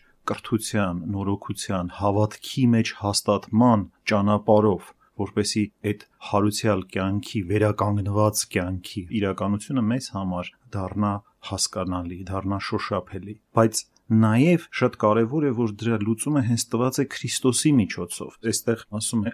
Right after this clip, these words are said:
«Առաքեց իր որդուն մեղանչական մարմնի նմանությամբ», ոչ թե որպես մեղանչական մարմնով,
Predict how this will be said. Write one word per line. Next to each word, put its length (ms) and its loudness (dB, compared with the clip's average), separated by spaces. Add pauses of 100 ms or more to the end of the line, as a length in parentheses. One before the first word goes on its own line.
«Առաքեց 600 4
իր 100 4
որդուն 380 2
մեղանչական 720 4
մարմնի 380 4
նմանությամբ», 840 4 (120)
ոչ 140 2
թե 140 2
որպես 460 0
մեղանչական 760 0
մարմնով, 480 -4